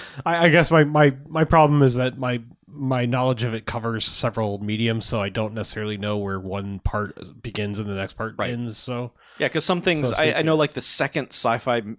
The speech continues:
Speaker 2: miniseries tried to combine the second and the third books into one thing.
Speaker 1: Mm-hmm.
Speaker 2: So I know there's been some, like, Dune fuckery <laughs> over time of just
Speaker 1: Sure.
Speaker 2: like, you don't exactly know where this chunk of the thing is coming from. But
Speaker 1: Yeah.
Speaker 2: from, from everything I understand, this is just the first half of the first book. So
Speaker 1: Okay.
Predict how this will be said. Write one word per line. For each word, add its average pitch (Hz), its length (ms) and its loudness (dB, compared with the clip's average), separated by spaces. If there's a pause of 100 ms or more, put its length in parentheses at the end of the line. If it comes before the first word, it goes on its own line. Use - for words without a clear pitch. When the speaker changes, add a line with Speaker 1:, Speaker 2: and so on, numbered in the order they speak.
Speaker 2:
miniseries 113 680 -4
tried 107 260 -4
to 101 60 -8
combine 107 420 -6
the 95 100 -12
second - 480 -4
and 95 140 -12
the 98 40 -12
third 110 400 -6
books 113 240 -6
into 113 180 -6
one 107 280 -8
thing. 143 360 -6
Speaker 1:
Mm-hmm. 98 340 -14
Speaker 2:
So 104 320 0
I 113 120 -2
know 120 160 -4
there's 113 160 -6
been 113 200 -8
some, 98 160 -10
like, 98 200 -8 (580)
Dune 104 260 -8
fuckery 110 480 -2
<laughs> - 120 0
over 285 160 2
time 170 500 0
of 185 100 0
just 165 220 -2
Speaker 1:
Sure. 160 80 4
Speaker 2:
like, 143 100 -2 (200)
you 208 120 0
don't 277 160 2
exactly 180 460 2
know 156 180 4
where 139 260 4
this 135 180 2
chunk 127 280 -4
of 120 120 -4
the 110 100 -8
thing 113 220 -6
is 104 100 -8
coming 101 240 -8
from. 87 220 -14
But 95 240 -6 (100)
Speaker 1:
Yeah. 92 160 -10
Speaker 2:
from, 131 220 -4 (100)
from 139 300 -2
everything 202 320 4
I 170 40 4
understand, 135 420 0
this 120 140 -2
is 123 80 -8
just 120 180 -6
the - 60 -16
first - 320 -6
half 110 180 -4
of 101 60 -14
the 92 60 -16
first - 260 -16
book. - 240 -20
So 165 120 -14
Speaker 1:
Okay. 117 180 -14